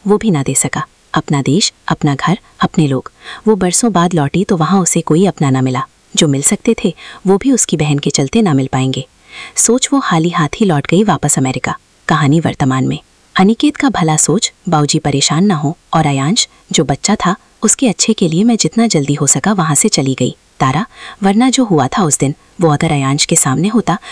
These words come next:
तो एक बच्चे के मन पर उसका क्या प्रभाव पड़ता, ये तो तुम भी समझ सकती हो। जिस चीज से बचाना चाहा सबको, वही हुआ। आखिर थोड़ा हंसती, मेरे चाहने से कहाँ कुछ हुआ था कभी,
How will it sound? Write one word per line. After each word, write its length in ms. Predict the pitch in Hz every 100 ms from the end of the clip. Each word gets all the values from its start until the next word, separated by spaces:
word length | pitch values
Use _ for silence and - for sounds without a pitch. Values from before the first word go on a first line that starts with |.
| - -
तो 60 |
एक 120 | 254 -
बच्चे 260 | - -
के 120 | 233 233
मन 160 | 160
पर 180 | 160 185
उसका 220 | 160 220
क्या 180 | 220 180
प्रभाव 360 | - 156 160 151
पड़ता, 260 | 143 - 185 - _ 175
ये 120 | 151
तो 100 | 151
तुम 160 | 139
भी 120 | 139 220
समझ 240 | - 139
सकती 280 | - - 143
हो। 180 | 160 - _ - - - 175
जिस 220 | 247 -
चीज 180 | 240 233
से 140 | 254
बचाना 380 | 175 - 135 156
चाहा 260 | - 196
सबको, 400 | 220 - - 226 - _ 202
वही 200 | 190 185
हुआ। 260 | 156 139 - _ -
आखिर 380 | 143 - 165 - _ -
थोड़ा 140 | 247 233
हंसती, 400 | 220 147 - - _ _ -
मेरे 200 | 202 247
चाहने 320 | 254 214 214
से 140 | - 220
कहाँ 240 | 160 160
कुछ 220 | - -
हुआ 120 | 143
था 140 | 135 156
कभी, 300 | 143 -